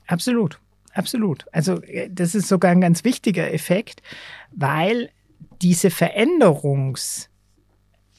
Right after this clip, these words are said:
dieses Veränderungselement, das in einem Megatrend drinsteckt, führt ja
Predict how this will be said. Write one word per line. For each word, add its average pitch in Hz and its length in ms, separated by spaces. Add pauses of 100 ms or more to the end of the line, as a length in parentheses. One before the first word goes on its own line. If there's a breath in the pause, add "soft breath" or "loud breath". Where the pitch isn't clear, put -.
(1200)
dieses 175 340
Veränderungselement, 196 1500
das 147 180
in 170 420
einem 160 180
Megatrend 175 760
drinsteckt, - 920 (420 soft breath)
führt 240 540
ja 220 260